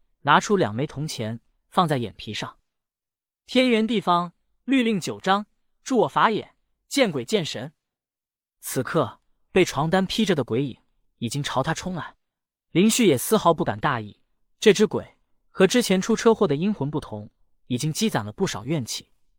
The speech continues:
成了凶灵，也就是所谓的恶鬼。他们吸食怨气，杀害生灵，即便是入了地府，也进不了轮回，会被镇压在十八层地狱内，洗涤怨气后才能转世投胎。对付这样的恶鬼，只能将其杀死。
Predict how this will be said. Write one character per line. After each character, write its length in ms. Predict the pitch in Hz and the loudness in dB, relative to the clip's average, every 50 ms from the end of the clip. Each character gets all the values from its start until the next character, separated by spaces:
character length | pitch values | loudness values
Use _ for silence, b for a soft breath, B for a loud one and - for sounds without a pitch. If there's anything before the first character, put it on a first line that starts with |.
| _ - | _ -10
成 160 | - - 156 | -6 -4 -2
了 80 | 175 | -2
凶 240 | 151 - 202 190 190 | 0 0 0 0 0
灵， 240 | 160 120 110 120 - _ _ _ _ _ _ _ | -2 -4 -6 -8 -12 _ _ _ _ _ _ _
也 140 | - 127 123 | -2 -2 0
就 100 | - 156 | 0 -2
是 120 | - 147 | -2 -2
所 200 | - - 117 104 | -4 -4 -4 -2
谓 120 | 123 151 | -2 -2
的 100 | 147 117 | -2 -4
恶 180 | 110 160 170 135 | -4 -4 -4 -4
鬼。 160 | - - - _ _ _ _ _ - | -6 -8 -16 _ _ _ _ _ 0
他 100 | - 208 | 2 4
们 140 | 202 190 170 | 4 4 2
吸 180 | - - 233 | 0 0 0
食 140 | 214 - 185 | 0 2 2
怨 200 | 185 185 165 147 | 2 2 2 0
气， 300 | 127 - - 151 - - _ _ _ _ _ | -4 -6 -6 -6 -8 -8 _ _ _ _ _
杀 240 | - - - 214 214 | -2 2 4 4 4
害 160 | 202 185 139 | 4 2 -2
生 240 | - - 175 170 143 | -2 -4 -4 -4 -4
灵， 220 | 123 117 131 139 - _ _ _ _ _ | -4 -6 -8 -10 -12 _ _ _ _ _
即 160 | - - 180 185 | -4 -2 2 2
便 120 | 214 202 | 2 2
是 120 | - 196 | 2 0
入 120 | 175 190 180 | 0 2 2
了 80 | 156 | 2
地 200 | 147 - 214 180 | 0 -2 -4 -4
府， 200 | 139 - - - _ _ _ _ _ _ _ _ | -6 -6 -12 -20 _ _ _ _ _ _ _ _
也 160 | - 135 139 | -4 -4 -2
进 180 | - - 214 185 | 0 0 0 0
不 120 | 160 156 | 0 -2
了 80 | 123 107 | -2 -2
轮 180 | 107 117 139 | -2 -4 -6
回， 340 | 156 - 123 110 110 127 - _ _ _ _ _ _ _ | -6 -8 -8 -8 -8 -10 -12 _ _ _ _ _ _ _
会 160 | _ 233 214 | _ 8 8
被 120 | 202 185 | 8 6
镇 160 | - 220 190 | 4 2 0
压 120 | 175 175 180 | 0 0 0
在 160 | 175 170 139 | 0 -2 -2
十 220 | - - - 165 | -4 -4 -4 -2
八 140 | 160 190 190 | -2 -2 -2
层 180 | - - 139 135 | -2 -4 -8 -6
地 100 | 165 160 | -6 -6
狱 140 | 151 139 131 | -6 -6 -6
内， 240 | 135 120 - _ _ _ _ _ _ _ | -6 -10 -12 _ _ _ _ _ _ _
洗 240 | _ - - - 139 | _ -8 -6 -6 -4
涤 100 | 117 135 | -4 -2
怨 180 | 147 180 175 143 | 0 0 0 -2
气 160 | - - 135 | -4 -6 -8
后 320 | - - 123 104 - _ _ _ _ _ _ _ | -8 -8 -8 -10 -10 _ _ _ _ _ _ _
才 140 | _ - 139 | _ -4 -2
能 120 | 135 147 147 | -2 -2 -4
转 200 | - 117 98 - | -4 -8 -8 -8
世 100 | - 127 | -10 -10
投 180 | - - 104 | -10 -12 -12
胎。 260 | - - 123 123 - _ _ _ _ _ _ _ _ _ _ _ | -12 -12 -14 -14 -14 _ _ _ _ _ _ _ _ _ _ _
对 160 | - 247 233 | 4 6 6
付 140 | 208 - 180 | 6 6 2
这 120 | - 208 202 | 2 2 2
样 100 | 170 151 | 2 2
的 80 | 151 | 0
恶 180 | 156 190 180 135 | 0 0 0 0
鬼， 180 | - 113 95 - - _ _ _ _ _ _ _ _ _ | -2 -6 -12 -16 -20 _ _ _ _ _ _ _ _ _
只 160 | - - 135 | -4 -2 0
能 120 | 120 135 | 0 0
将 200 | 139 - 170 160 | 0 0 -2 -2
其 120 | 143 - 139 | -2 -4 -4
杀 240 | - - 170 160 165 | -2 -2 -2 -2 -2
死。 200 | - - - | -6 -10 -12